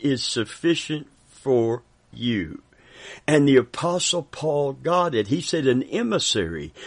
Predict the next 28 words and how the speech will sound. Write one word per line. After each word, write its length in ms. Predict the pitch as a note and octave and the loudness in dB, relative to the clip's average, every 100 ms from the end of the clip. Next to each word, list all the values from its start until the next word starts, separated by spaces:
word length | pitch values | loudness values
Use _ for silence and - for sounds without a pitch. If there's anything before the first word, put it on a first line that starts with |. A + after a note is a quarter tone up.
| - - | -18 -2
was 220 | C#3 B2+ | 4 4
sent 440 | - - A3 A3 - _ | 4 2 0 0 -4 _
unto 400 | F#3 F#3+ E3+ E3+ | 0 0 0 -2
me, 560 | E3 E3 F#3 F#2 E2 - - - - | -2 2 2 2 -6 -16 -20 -20 -4
uh, 160 | A#2 A2 | -2 0
to 100 | - | 0
buffet 720 | B2+ G2+ G2+ A3+ B3+ D#3+ C3 - | 0 -2 -4 -2 -2 -2 -2 0
me 260 | G#2+ E2+ E2 | 0 0 -2
from 460 | - E3+ G3 G#3+ | -4 2 2 2
the 100 | F#3+ | 2
devil," 400 | F#3 G#3 A3+ G#2+ | 2 -2 0 0
not 340 | G#2 F3 A3 - | 2 0 -2 -2
to, 220 | E3 A#2+ | -2 -2
to 300 | - B2+ G#2 | -2 -2 -2
destroy 760 | F#2 A2 - - A#2+ C3 F3+ E3 | -2 -2 -2 -4 2 2 2 0
me, 280 | A#2+ C3+ - - - | 0 -2 -6 -16 -8
but 300 | A2+ E3 - | 4 4 6
to, 300 | D#3+ C3 A2 - | 0 0 -4 0
to 120 | C#3 | 0
give 400 | A2 F2+ D3 F#3 | 0 2 4 4
me 180 | G3+ G#3 | 2 0
the, 200 | E3 F3 _ - A#2+ | -2 -6 _ -16 2
give 220 | C3+ D#3+ | 4 4
me 140 | F3+ | 0
problems, 680 | - - E3+ A3+ G3 D3+ A2+ | -2 -2 0 0 0 0 0
to 140 | - C#3 | -4 -6
create 580 | - E3+ F#3+ F#3 E3 - | 0 0 4 4 4 -2
trouble 500 | - G#3+ F#3 A#2+ | -2 0 2 0